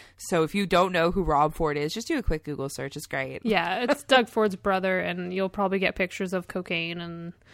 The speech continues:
Speaker 1: Yeah.
Speaker 2: and,
Speaker 1: Strippers
Speaker 2: uh,
Speaker 1: and, yeah.
Speaker 2: but we're
Speaker 1: Woo.
Speaker 2: insensitive 'cause he's no
Speaker 1: He,
Speaker 2: longer on
Speaker 1: he
Speaker 2: this
Speaker 1: lived
Speaker 2: world.
Speaker 1: a life. Yeah.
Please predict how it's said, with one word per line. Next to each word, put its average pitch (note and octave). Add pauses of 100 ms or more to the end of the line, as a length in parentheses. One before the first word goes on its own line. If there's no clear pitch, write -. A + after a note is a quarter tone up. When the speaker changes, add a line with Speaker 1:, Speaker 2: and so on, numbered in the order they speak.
(260)
Speaker 1:
Yeah. D3
Speaker 2:
and, - (400)
Speaker 1:
Strippers A#3
Speaker 2:
uh, A3
Speaker 1:
and, -
yeah. D3
Speaker 2:
but A3
we're A3+
Speaker 1:
Woo. A3+
Speaker 2:
insensitive A3
'cause F#3
he's F3+
no F3+
Speaker 1:
He, -
Speaker 2:
longer F#3
on -
Speaker 1:
he -
Speaker 2:
this B3+
Speaker 1:
lived G#3+
Speaker 2:
world. -
Speaker 1:
a F#3+
life. C3
Yeah. D#3